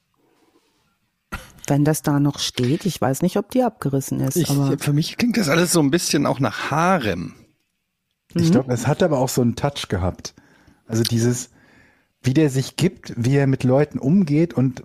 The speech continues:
Speaker 3: mit, wie er sich mit Leuten umgibt, das hat alles sowas wie, wie Alice schon sagte, so zwischen, zwischen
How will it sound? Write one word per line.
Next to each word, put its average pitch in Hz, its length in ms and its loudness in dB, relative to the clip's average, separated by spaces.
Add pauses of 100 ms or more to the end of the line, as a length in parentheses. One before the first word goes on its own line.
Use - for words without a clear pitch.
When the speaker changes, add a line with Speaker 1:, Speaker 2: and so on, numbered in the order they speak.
Speaker 3:
mit, 123 280 2 (140)
wie 113 300 0
er 156 100 4
sich 143 200 -2
mit 131 120 0
Leuten 135 320 2
umgibt, 123 580 -2 (500)
das 120 220 -2
hat - 280 -2 (300)
alles 170 420 0
sowas 151 560 0
wie, 139 340 0 (460)
wie 127 160 0
Alice 131 280 2
schon 139 200 0
sagte, 143 300 0
so 113 100 0
zwischen, 156 540 0 (640)
zwischen 156 560 0